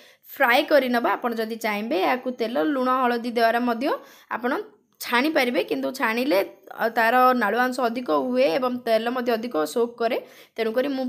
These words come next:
ଅଳ୍ପ ଟିକେ ତେଲରେ ଭାଜି ନେଉଛି ଏବଂ ଦହି ଫୁଟଣରେ ଆଡ୍ କରିନେବା। ବର୍ତ୍ତମାନ ଆମର ପ୍ରସ୍ତୁତ ହେଇଗଲା ଦହି ଭେଣ୍ଡି ମଧ୍ୟ। ବର୍ତ୍ତମାନ ଆମେ କ'ଣ କରିବା ନା, ଗୋଟେ ପେଷ୍ଟ ବନେଇକି ସାଇଡ୍‌ରେ ରଖିନେବା। ସେ ପେଷ୍ଟ ପାଇଁ ମୁଁ କ'ଣ କରିଛି, ପୁଦିନା ପତ୍ରକୁ ଏଥିରେ ଆଡ୍ କରି ନେଇଛି, ଗୋଟେ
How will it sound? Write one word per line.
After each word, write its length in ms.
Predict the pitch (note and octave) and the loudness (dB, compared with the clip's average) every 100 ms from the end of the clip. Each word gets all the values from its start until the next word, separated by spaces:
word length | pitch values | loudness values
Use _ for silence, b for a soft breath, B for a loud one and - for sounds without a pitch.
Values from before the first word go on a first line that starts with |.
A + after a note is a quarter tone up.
| B3 | 0
ଅଳ୍ପ 240 | F#3+ G3 C#4+ | 0 0 -4
ଟିକେ 180 | C4 | -4
ତେଲରେ 300 | B3 A#3 B3 | -4 -2 -2
ଭାଜି 280 | C4 B3+ A3+ | 0 0 -2
ନେଉଛି 260 | C4+ D4+ D#4 A4+ | -4 -4 -4 -4
ଏବଂ 180 | B3+ B3 | -2 0
ଦହି 200 | A3 G3+ G#3 | 0 0 -2
ଫୁଟଣରେ 400 | G#3 G3 G3 F4 | -8 -6 -2 -2
ଆଡ୍ 120 | F#4+ | -2
କରିନେବା। 380 | A#3+ G3+ F#3+ F#3 F#3 | -4 -8 -8 -8 -6
ବର୍ତ୍ତମାନ 360 | F#3 F#3 G3+ | -8 -8 -6
ଆମର 180 | G3+ G3+ | -6 -6
ପ୍ରସ୍ତୁତ 340 | G#3 A3+ A3 D4 | -6 -8 -6 -4
ହେଇଗଲା 420 | C#4+ C#4 C#4 C#4+ C#4+ B B - | -4 -2 2 2 0 B B -8
ଦହି 360 | G3 G#3+ C4+ F4 | 2 4 6 4
ଭେଣ୍ଡି 260 | F#4 F4+ | 2 0
ମଧ୍ୟ। 280 | F4+ F#4 G4 C#5+ - B B | 0 2 2 0 -6 B B
ବର୍ତ୍ତମାନ 340 | G#3+ G#3+ B3+ C4 | -6 -4 -2 -2
ଆମେ 160 | B3+ C#4+ | -2 -2
କ'ଣ 240 | C#4 C4 D4 | 2 2 2
କରିବା 260 | D4+ D4+ | 0 0
ନା, 100 | D4+ D4+ | 0 0
ଗୋଟେ 200 | C4+ B3+ | -2 -2
ପେଷ୍ଟ 320 | B3 A#3+ D4+ | 0 0 0
ବନେଇକି 460 | B3+ B3+ B3+ D4 G4 | -2 -2 -2 -4 -4
ସାଇଡ୍‌ରେ 400 | F#4+ C4 A#3 B3 | -4 -2 -2 0
ରଖିନେବା। 420 | A#3+ G#3 G3+ F#3+ G3 | -2 -2 -4 -4 -4
ସେ 120 | B3 | -4
ପେଷ୍ଟ 260 | B3 C4 B3+ | 0 0 0
ପାଇଁ 140 | D#4 | -4
ମୁଁ 120 | D#4 | -4
କ'ଣ 200 | D4+ D4 D4+ | -2 -4 -2
କରିଛି, 240 | D#4 D4 | -2 -4
ପୁଦିନା 340 | E4+ C4 A#3+ D4 | -6 -6 -6 -4
ପତ୍ରକୁ 340 | D4+ D4+ D#4 | -4 -4 -4
ଏଥିରେ 220 | D#4 D#4+ D#4 | -4 -2 -2
ଆଡ୍ 120 | D#4 | -2
କରି 200 | D#4+ D#4+ | -2 -2
ନେଇଛି, 280 | D#4+ E4 - G#4 | -2 -4 -4 -2
ଗୋଟେ 280 | C#4 B3+ | -2 -2